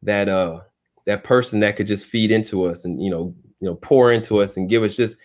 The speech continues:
if nothing else, say, "You know what? You are awesome." You know what I'm saying? Like, "You are pretty dope." And so when I tell them, "Listen, you made a box into, you know, five offices in a break room. Like, that's pretty dope." So I had to let him, you know,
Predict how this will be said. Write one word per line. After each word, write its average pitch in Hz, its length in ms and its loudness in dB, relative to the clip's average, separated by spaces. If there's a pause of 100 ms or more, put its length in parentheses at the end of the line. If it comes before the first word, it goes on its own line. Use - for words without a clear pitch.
(480)
if 110 140 -6
nothing 139 300 4
else, 139 200 4
say, 113 180 2
"You 120 120 2
know 143 160 4
what? 151 220 2
You 131 140 2
are 127 180 0
awesome." 87 440 -8 (520)
You 104 100 -8
know 117 60 0
what 120 60 2
I'm 117 60 -2
saying? 127 320 2
Like, 98 220 0
"You 127 120 0
are 104 140 0
pretty 110 300 -2
dope." 87 360 -4 (440)
And 95 140 -6
so 120 140 2
when 117 100 4
I 113 80 2
tell 143 240 4
them, 120 120 4
"Listen, 113 400 2 (320)
you 143 160 0
made 127 440 4
a 98 100 -4
box 113 560 -2
into, 107 720 -2 (180)
you 101 120 -6
know, 87 220 -4
five 127 360 0
offices 110 760 -2
in 101 100 -4
a 95 40 -2
break 127 360 2
room. 87 240 -6
Like, 95 260 -2
that's 120 220 -2
pretty 104 340 -2
dope." 107 280 4
So 113 100 0
I 113 80 2
had 143 200 2
to 113 160 0 (500)
let 117 280 4
him, 113 260 0 (120)
you 113 60 -4
know, 95 240 -4